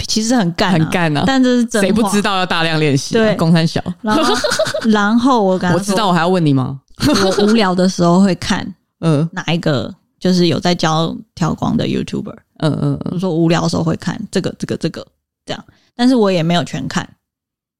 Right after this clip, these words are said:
Speaker 1: 我是在可能比如说我今天要做一个什么样的 project，然后可能这个东西是我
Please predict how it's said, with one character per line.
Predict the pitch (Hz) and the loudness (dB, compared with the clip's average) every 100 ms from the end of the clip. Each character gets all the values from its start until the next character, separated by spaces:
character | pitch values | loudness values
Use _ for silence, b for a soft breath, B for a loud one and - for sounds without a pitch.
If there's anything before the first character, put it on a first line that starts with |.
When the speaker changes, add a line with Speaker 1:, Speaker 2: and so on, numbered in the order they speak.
| _ | _
Speaker 1:
我 | 180 | 0
是 | 175 226 | 2 2
在 | 220 214 185 160 - _ | 0 -2 -2 -4 -8 _
可 | - | -6
能 | 165 156 165 | -4 -4 -4
比 | 165 | -2
如 | 160 | 0
说 | 160 175 | 0 0
我 | 147 | 0
今 | 160 | 0
天 | 160 170 | 0 0
要 | 165 | -2
做 | 160 196 143 | -2 -2 0
一 | 156 | 0
个 | 147 | -4
什 | - 151 | -4 -4
么 | 143 | -2
样 | 151 147 | -2 -2
的 | 98 98 - | -4 -6 -8
project， | - 160 160 - | -2 -2 0 -4
然 | - | -4
后 | 156 156 | -4 -4
可 | - - | -6 -8
能 | - - | -8 -2
这 | 190 | 0
个 | |
东 | 160 170 | 2 2
西 | 180 | 2
是 | |
我 | 170 147 - | 0 -2 -8